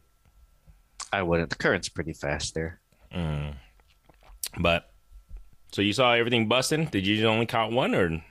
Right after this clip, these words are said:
Speaker 2: how many did you catch?
Speaker 1: Mm, I don't know. I probably caught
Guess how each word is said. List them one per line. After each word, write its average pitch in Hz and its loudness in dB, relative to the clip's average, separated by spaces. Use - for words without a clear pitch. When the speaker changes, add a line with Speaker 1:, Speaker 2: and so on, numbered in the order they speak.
Speaker 2:
how - -2
many 95 2
did 87 -8
you 90 -4
catch? - -2
Speaker 1:
Mm, 262 -12
I - 2
don't 127 2
know. 117 2
I 143 0
probably 98 0
caught 85 2